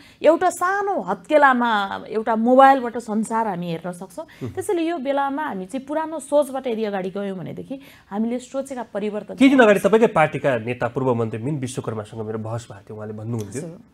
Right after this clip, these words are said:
Speaker 2: "सिंहदरबारको आँखाबाट हेर्दाखेरि जनतालाई प्रत्यक्ष देख्न नसकिँदो रहेछ। म मन्त्री हुँदै गर्दा त्यहाँ निर्देशन दिइरहेको हुन्थेँ, काम भइरहेको होला जस्तो लाग्थ्यो। मलाई चाहिँ त्यो अनुसारले चाहिँ, अ,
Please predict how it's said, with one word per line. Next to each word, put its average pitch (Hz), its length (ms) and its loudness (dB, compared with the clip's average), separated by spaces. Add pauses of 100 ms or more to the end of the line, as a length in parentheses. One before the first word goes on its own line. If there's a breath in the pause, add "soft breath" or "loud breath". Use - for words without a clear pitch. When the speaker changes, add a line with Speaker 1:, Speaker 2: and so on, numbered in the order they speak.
(640 soft breath)
Speaker 2:
"सिंहदरबारको 214 640 6
आँखाबाट 175 460 2
हेर्दाखेरि 147 500 0
जनतालाई 147 480 -2
प्रत्यक्ष 185 400 -8
देख्न 127 380 -4
नसकिँदो 127 360 -6
रहेछ। 101 280 -10
म 113 140 -8
मन्त्री 123 340 -6
हुँदै 113 200 -8
गर्दा 113 340 -10 (300 soft breath)
त्यहाँ 110 140 -8
निर्देशन 117 400 -6
दिइरहेको 113 380 -4
हुन्थेँ, 110 260 -12
काम 117 220 -6
भइरहेको 113 300 -6
होला 113 200 -4
जस्तो 113 220 -12
लाग्थ्यो। 113 320 -8
मलाई 113 240 -6
चाहिँ 117 260 -10
त्यो 160 120 0
अनुसारले 127 500 -4
चाहिँ, 113 200 -14
अ, - 40 -20